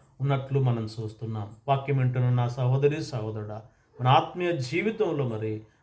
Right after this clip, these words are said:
మన అలంకరణ ఎలా ఉండాలంటే, అదిగో వాక్యంలో మనం చూసాము, మన అలంకరణ సత్క్రియల చేత మనం అలంకరించుకోవాలి,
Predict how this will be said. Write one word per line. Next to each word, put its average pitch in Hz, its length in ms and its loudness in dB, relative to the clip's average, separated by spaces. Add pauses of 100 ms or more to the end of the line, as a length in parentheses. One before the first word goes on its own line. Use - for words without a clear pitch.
(100)
మన 123 160 4
అలంకరణ 139 1200 2 (400)
ఎలా 123 220 4
ఉండాలంటే, 113 760 0 (300)
అదిగో 117 260 -2
వాక్యంలో 131 600 2
మనం 113 240 -2 (120)
చూసాము, 107 480 -10 (340)
మన 123 200 6
అలంకరణ 123 1200 2 (400)
సత్క్రియల 214 800 6
చేత 214 420 6
మనం 165 320 -4
అలంకరించుకోవాలి, 127 1000 -2